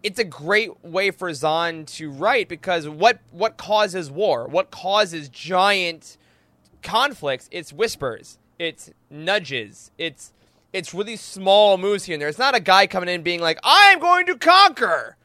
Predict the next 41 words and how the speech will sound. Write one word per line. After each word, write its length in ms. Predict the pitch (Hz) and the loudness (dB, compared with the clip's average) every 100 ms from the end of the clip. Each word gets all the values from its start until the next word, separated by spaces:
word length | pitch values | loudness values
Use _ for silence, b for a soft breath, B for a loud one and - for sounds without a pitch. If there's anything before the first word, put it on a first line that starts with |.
| _ _ _ _ 214 | _ _ _ _ -2
It's, 200 | 202 226 | -2 4
like, 240 | 208 170 - | 2 2 -10
little 200 | 190 190 | -8 -6
people 280 | 196 196 | -8 -8
in 60 | 196 | -8
the 80 | 180 | -6
shadows 500 | 196 190 190 151 127 | 0 2 2 0 -2
being 240 | 147 147 | -4 -4
like, 280 | 147 143 _ _ _ _ _ _ _ | -4 -6 _ _ _ _ _ _ _
"See 140 | - | -10
how 100 | 202 | -6
he's 100 | 196 | -6
looking 180 | 165 180 | -6 -6
at 60 | 202 | -6
you? 340 | 214 226 247 _ _ _ _ _ _ | -4 -6 -8 _ _ _ _ _ _
Don't 160 | 180 196 | -8 -2
you 100 | 185 | -2
wanna 200 | 190 175 | 0 -2
do 140 | 180 | 0
that?" 300 | 202 214 - | 0 0 -2
And, 100 | 175 | -6
like, 240 | 170 151 _ - | -6 -6 _ -10
it 120 | 185 | -6
seemed 140 | 214 | -6
like 80 | 180 | -6
the 80 | 185 | 0
Ag 240 | 190 196 | 4 4
Buoy 220 | 175 190 185 | 2 0 2
are 60 | |
like, 140 | 165 - | 0 2
"Cool, 220 | 240 254 | 0 0
six 220 | 233 196 | -2 -4
months, 320 | 226 226 - - | -4 -4 -8 2
bam, 200 | 196 170 | 4 4
we 80 | 165 | 0
can 160 | 170 143 | -8 -8
do 120 | 151 | 0
that 180 | 156 151 | 0 0
because 260 | 156 156 143 | -6 -10 -8
we 80 | |
just 180 | 151 139 | -12 -14